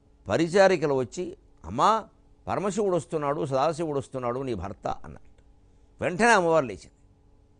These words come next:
అది భర్త యందు ఉండే గౌరవం. అన్ని పనులు మానేసి వీళ్ళందరి నమస్కారాలు, గౌరవాలు ఆవిడకేవి భర్త ప్రేమ కంటే ఎక్కువ కాదు. లోకంలో భార్యాభర్తల అనుబంధం అలాగే ఉండాలి.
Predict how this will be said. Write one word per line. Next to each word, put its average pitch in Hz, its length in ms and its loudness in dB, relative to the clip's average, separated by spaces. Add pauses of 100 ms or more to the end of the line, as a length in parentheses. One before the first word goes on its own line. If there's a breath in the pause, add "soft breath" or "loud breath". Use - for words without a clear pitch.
(560)
అది 131 140 -4
భర్త 120 280 -4
యందు 131 220 0
ఉండే 107 180 -2
గౌరవం. 76 320 -10 (960)
అన్ని 170 160 2
పనులు 214 260 6
మానేసి 113 400 -2 (1200)
వీళ్ళందరి 147 400 2
నమస్కారాలు, 139 640 4
గౌరవాలు 131 640 4
ఆవిడకేవి 127 480 2
భర్త 113 360 -4
ప్రేమ 131 340 0
కంటే 123 280 -6
ఎక్కువ 117 420 -4
కాదు. 57 240 -12 (1600)
లోకంలో 135 340 2
భార్యాభర్తల 120 680 0
అనుబంధం 107 420 -4
అలాగే 95 320 -4
ఉండాలి. 64 340 -18